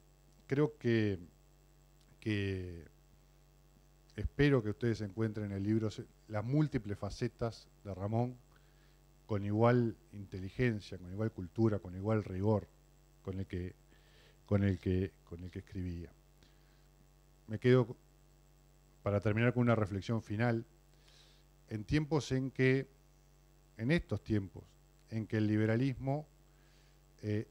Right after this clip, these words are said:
está tironeado por distintos lados, ¿no? Tantos autores hablando de la crisis del liberalismo, de la retirada del liberalismo. El, van a encontrar varias, varios de esos libros citados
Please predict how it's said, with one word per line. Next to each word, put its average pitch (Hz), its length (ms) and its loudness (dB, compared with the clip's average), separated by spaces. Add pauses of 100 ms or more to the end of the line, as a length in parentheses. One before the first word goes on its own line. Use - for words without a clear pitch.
está 131 300 0
tironeado 123 560 4
por 104 120 2
distintos 101 420 -2
lados, 98 420 4
¿no? 113 120 -4
Tantos 131 380 -2
autores 113 500 0
hablando 113 220 0
de 107 60 2
la 101 120 -2
crisis 120 400 -8
del 92 140 -8
liberalismo, 107 800 -4 (560)
de 98 120 -8
la 101 140 0
retirada 110 640 0
del 98 120 0
liberalismo. 107 680 -4 (320)
El, 104 200 -4 (200)
van 110 160 2
a 113 40 0
encontrar 110 360 -2
varias, 107 400 -2
varios 113 280 -2
de 113 60 -4
esos 107 220 -8
libros 110 280 0
citados 104 500 -10